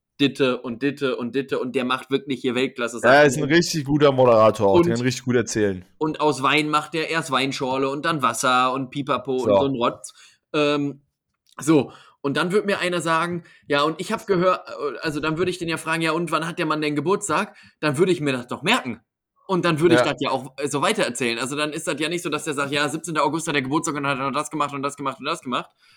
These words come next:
Speaker 1: sondern dann würde ich ja alles, allumfänglich erzählen.
Speaker 2: Ja.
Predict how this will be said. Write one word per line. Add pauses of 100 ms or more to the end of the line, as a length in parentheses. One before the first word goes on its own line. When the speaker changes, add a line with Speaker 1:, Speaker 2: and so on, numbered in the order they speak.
(160)
Speaker 1:
sondern
dann
würde
ich
ja (220)
alles,
allumfänglich
erzählen. (720)
Speaker 2:
Ja.